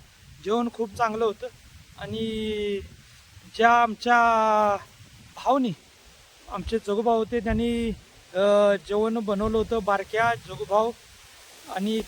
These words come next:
तेजस आणि आमचे दादा, या तिघा चौघा, चौघा पाच सहा, पाच सहा जणांनी मिळून जे जेवण बनवलं होतं, खूप छान भंडारा झाला. आणि यासाठी यांचा मी, मला प्रसादाला बोलवल्याबद्दल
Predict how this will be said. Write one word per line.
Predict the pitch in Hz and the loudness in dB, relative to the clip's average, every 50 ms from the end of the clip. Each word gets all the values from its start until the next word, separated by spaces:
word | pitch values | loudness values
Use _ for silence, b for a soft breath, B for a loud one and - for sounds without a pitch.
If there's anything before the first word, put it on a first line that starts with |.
| - | 0
तेजस | 220 214 214 214 247 254 233 - - - - - - - - - - - - - - | 0 0 2 2 0 0 0 -4 -8 -12 -12 -16 -18 -20 -20 -20 -20 -20 -20 -20 -18
आणि | - - 214 | -14 -8 -6
आमचे | 226 220 202 - 233 240 | -6 -6 -6 -4 -2 -2
दादा, | 240 - 208 202 196 220 240 233 - - - - - - - 220 | 0 2 2 2 4 2 0 0 -2 -8 -20 -20 -20 -18 -10 -4
या | 185 208 226 226 | 0 0 0 0
तिघा | 175 - 214 208 208 240 | -2 -2 -2 2 2 2
चौघा, | 240 - 240 233 226 214 220 233 214 | 2 2 0 -2 -2 -2 -2 -4 -4
चौघा | - - - 226 233 226 233 208 247 247 247 | -6 -6 -4 -2 -2 -2 0 2 2 2 2
पाच | 233 - 247 247 233 214 | 2 2 0 0 -2 -4
सहा, | - - - 226 240 247 233 214 - - | -8 -6 -2 0 2 0 0 -2 -2 0
पाच | 262 247 226 - - | 0 0 0 0 -2
सहा | 254 262 277 | 0 0 0
जणांनी | 269 285 277 269 262 254 262 | 0 -2 -2 -2 -2 0 0
मिळून | 233 226 233 240 262 247 196 - - - - - - - - | 0 0 0 0 0 -2 -4 -6 -12 -18 -20 -20 -20 -16 -10
जे | 180 214 233 | -8 -8 -2
जेवण | 180 220 226 233 240 | 2 2 4 4 2
बनवलं | 240 254 254 247 | 0 0 -2 -2
होतं, | 247 240 - | -4 -4 -6
खूप | - - 247 214 - | -8 -8 -10 -10 -12
छान | - - 214 226 | -10 -10 -8 -6
भंडारा | 233 233 233 214 - 214 220 220 | -4 -4 -4 -4 -4 -4 -4 -2
झाला. | 208 208 202 233 247 - - - - - - - - - | -2 -4 -4 -6 -8 -14 -18 -20 -20 -20 -20 -20 -18 -12
आणि | - 202 214 226 226 226 220 220 214 214 208 - - - - - - - | -8 -6 -4 -2 -2 -2 -4 -4 -6 -8 -10 -14 -20 -20 -20 -20 -8 -4
यासाठी | 175 202 214 - 220 220 185 208 226 226 226 226 220 214 | -2 0 0 0 -4 -4 -4 -4 -4 -4 -4 -6 -6 -8
यांचा | 202 196 - 220 220 | -10 -8 -6 -4 -4
मी, | 220 220 226 226 226 233 226 - - - - - - - - - | -4 -6 -8 -8 -8 -10 -10 -12 -12 -14 -14 -16 -16 -16 -14 -10
मला | - 208 208 220 226 233 226 226 226 220 214 - - - - - - - - - - - - - - | -6 -2 0 2 2 2 2 0 0 -2 -4 -6 -10 -16 -20 -20 -20 -20 -20 -20 -20 -20 -18 -6 -2
प्रसादाला | 214 208 - - 240 240 247 240 247 | -2 -2 0 0 0 0 2 2 2
बोलवल्याबद्दल | 247 196 226 220 220 233 247 262 254 254 254 254 269 247 | 2 2 2 2 2 2 2 2 0 0 0 0 -2 -2